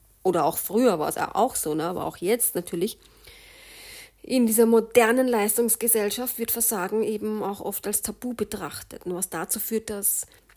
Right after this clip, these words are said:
viele ihre Misserfolge auch verbergen. Verständlich, ne, ist klar, weil man wird dann verurteilt und ja, wer will das, ne? Doch wie gesagt, in diesen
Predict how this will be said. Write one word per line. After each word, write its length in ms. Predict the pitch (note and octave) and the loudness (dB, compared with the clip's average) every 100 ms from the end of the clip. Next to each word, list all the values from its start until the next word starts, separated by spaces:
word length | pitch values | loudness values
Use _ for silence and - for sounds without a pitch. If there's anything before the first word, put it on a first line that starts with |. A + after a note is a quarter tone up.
| - - | -14 -10
viele 400 | - A3 A#3 A3 | -6 0 2 0
ihre 280 | - G#3+ G#3+ | -2 -4 -2
Misserfolge 600 | G#3 G3+ A3+ - G#3+ G#3+ | 0 0 -2 -2 -4 -4
auch 120 | G#3 | -6
verbergen. 680 | - C4 - E3+ E3+ D#3 - - | -8 -4 -2 -2 -4 -8 -10 -14
Verständlich, 760 | - A#3 - A3+ C#4 G3 D#3 - | -10 -8 4 6 6 2 -4 -4
ne, 120 | G#3 | -4
ist 140 | C4 | -4
klar, 360 | - A#3 C4 D3+ - - - _ | -2 -2 -2 -4 -8 -20 -20 _
weil 260 | G3+ F#3+ F#3+ | -6 -4 -2
man 160 | G3 | -2
wird 160 | G#3 A3+ | -2 -2
dann 120 | A#3+ | -2
verurteilt 640 | A3+ G#3 C4 C#4+ G#3+ D#3+ | 0 0 0 -4 -8 -6
und 260 | F3 F3 E3+ - | -4 -6 -8 -6
ja, 260 | B3 E3+ | -4 -4
wer 140 | F3+ F3+ | -6 -6
will 140 | A3+ | -6
das, 200 | F3+ - | -6 -6
ne? 200 | F#3 A3 - _ _ - - - - - _ _ _ _ _ _ _ _ _ _ _ _ _ - | -8 -10 -14 _ _ -20 -18 -18 -20 -20 _ _ _ _ _ _ _ _ _ _ _ _ _ -6
Doch 240 | A3 A#3 | -4 -2
wie 100 | C4 | -4
gesagt, 360 | C4 B3+ C#4 C4+ | -4 -2 -4 -4
in 120 | A#3+ | -4
diesen 380 | A#3 A3+ A#3+ | -2 -2 -2